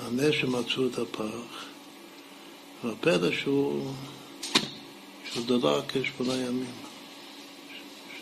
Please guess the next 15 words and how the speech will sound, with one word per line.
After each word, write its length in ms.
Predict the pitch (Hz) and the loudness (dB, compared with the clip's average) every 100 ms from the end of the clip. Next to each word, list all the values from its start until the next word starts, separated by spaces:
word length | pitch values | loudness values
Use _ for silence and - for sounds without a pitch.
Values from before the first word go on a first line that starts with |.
| - | 2
שלא 120 | 131 | 2
על 60 | 123 | 4
פי 120 | 127 | 0
טבע 240 | 120 113 113 - - - - - - - - - - - - | 0 0 0 -6 -14 -14 -16 -14 -14 -14 -12 -10 -10 -12 -6
בכלל. 380 | 120 107 - 107 104 - - - - - - - - - - - - - - - - - - - - - - - - - - - | -2 -2 -2 -4 -4 -10 -12 -14 -14 -14 -14 -14 -14 -14 -14 -14 -12 -12 -12 -12 -14 -14 -14 -14 -14 -14 -14 -14 -14 -16 -14 -8
אז 60 | - | -2
ככה 280 | 135 135 139 | 0 4 2
אפשר 180 | 123 139 | 4 4
להסביר 360 | 135 123 131 | 6 4 4
פשט, 420 | 123 - 143 104 - - - - - - - | 4 4 6 4 -2 -8 -10 -12 -12 -12 -4
שתשובות 1000 | 113 107 107 - 120 110 131 160 127 123 - - - - - - - - - - - - - - 113 | -2 0 -2 -2 0 0 2 2 2 0 -2 -6 -14 -16 -16 -14 -14 -14 -14 -14 -14 -14 -14 -12 -4
זה 160 | 113 110 | -2 0
המלחמה, 680 | 110 110 107 107 104 104 104 107 | 0 2 0 0 -4 -4 -4 -4
זה 80 | 110 | 0
הניצחון. 720 | 117 110 - 104 - 98 | 2 2 0 -2 -6 -8